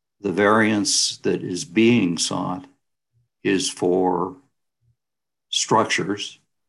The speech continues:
that consist of two walls that are in excess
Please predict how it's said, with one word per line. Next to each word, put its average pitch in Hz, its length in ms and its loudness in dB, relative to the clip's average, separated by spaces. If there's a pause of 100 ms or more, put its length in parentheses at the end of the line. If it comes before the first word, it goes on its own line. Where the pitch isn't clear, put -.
(220)
that 98 300 -2
consist - 720 -2 (360)
of 95 460 -4 (1300)
two 123 600 2 (260)
walls 90 840 0 (1080)
that 95 240 0
are 98 260 2
in 92 140 2
excess - 680 0